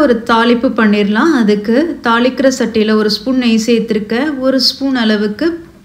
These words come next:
கறிவடகம் சேர்த்திருக்கேன். இது ஒரு ஸ்பூனால வந்து அதை அப்படியே கலந்து விடுங்க. அடுப்பை சிம் பண்ணி வச்சுக்கோங்க. கறிவடகம் வாசனை வர வரைக்கும் இந்த மாதிரி பண்ணணும்.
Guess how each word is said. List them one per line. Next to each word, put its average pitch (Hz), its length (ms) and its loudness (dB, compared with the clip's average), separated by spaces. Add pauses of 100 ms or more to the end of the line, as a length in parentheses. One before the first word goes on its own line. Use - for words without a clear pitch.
(280)
கறிவடகம் 269 720 4
சேர்த்திருக்கேன். 196 540 0 (360)
இது 285 80 0 (120)
ஒரு 285 160 2
ஸ்பூனால 277 600 0 (120)
வந்து 220 260 2 (520)
அதை 262 160 0
அப்படியே 277 200 -2 (120)
கலந்து 247 380 2
விடுங்க. 214 300 0 (240)
அடுப்பை 302 300 0 (120)
சிம் 240 260 4
பண்ணி 240 280 2
வச்சுக்கோங்க. 208 520 -2 (180)
கறிவடகம் 254 720 2
வாசனை 240 480 0
வர 208 240 0
வரைக்கும் 208 380 -2
இந்த 285 180 0
மாதிரி 214 200 0 (100)
பண்ணணும். 202 580 2